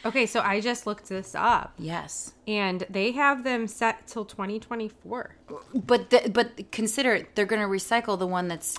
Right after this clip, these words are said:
Speaker 1: Yeah.
Speaker 2: for this year. Yeah. So that's
Speaker 1: So
Speaker 2: just,
Speaker 1: I
Speaker 2: that's
Speaker 1: see
Speaker 2: gonna
Speaker 1: Dor-,
Speaker 2: be cut.
Speaker 1: there's a lot of, there's a
Speaker 2: So
Speaker 1: lot
Speaker 2: you
Speaker 1: of
Speaker 2: see
Speaker 1: names.
Speaker 2: Dorian, Dorian is number four, right?
Speaker 1: Yeah.
Speaker 2: So, um, in twenty twenty-five,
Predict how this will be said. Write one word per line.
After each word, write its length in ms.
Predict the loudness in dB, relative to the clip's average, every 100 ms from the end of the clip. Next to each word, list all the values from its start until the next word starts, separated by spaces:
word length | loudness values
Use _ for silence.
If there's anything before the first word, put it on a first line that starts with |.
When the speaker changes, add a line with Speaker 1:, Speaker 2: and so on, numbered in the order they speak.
| -4
Speaker 1:
Yeah. 420 | 0 2 2 0
Speaker 2:
for 380 | -2 2 2 0
this 220 | -4 -8
year. 180 | -8 -12 -14 _ _ _ _
Yeah. 200 | -4 -4 -12 -20 _ _ _ _ _ -20 -8
So 160 | 2 6
that's 240 | 8 8
Speaker 1:
So 40 |
Speaker 2:
just, 80 | 8
Speaker 1:
I 40 | 6
Speaker 2:
that's 260 | 8 6
Speaker 1:
see 60 | 6
Speaker 2:
gonna 120 | 2
Speaker 1:
Dor-, 60 | 2
Speaker 2:
be 60 |
cut. 180 | 2 2
Speaker 1:
there's 180 | 4 6
a 40 | 6
lot 320 | 10 10 10
of, 120 | 4 -2
there's 240 | -2 0
a 60 | 2
Speaker 2:
So 40 | 4
Speaker 1:
lot 200 | 6 6
Speaker 2:
you 60 |
Speaker 1:
of 40 | 4
Speaker 2:
see 120 | 2
Speaker 1:
names. 100 | 4
Speaker 2:
Dorian, 560 | 4 6 4 2 -2 -4
Dorian 340 | -2 -2 0 -2
is 140 | -2
number 220 | -2 -4
four, 320 | -6 -4 -2 0
right? 260 | -2 -2
Speaker 1:
Yeah. 300 | 0 0 -2 -6 -8
Speaker 2:
So, 500 | -2 4 6 6 4
um, 260 | 2 2 2
in 160 | 0 -2
twenty 280 | 0 -2
twenty-five, 840 | -2 -2 -2 0 2 2 2 -2 -10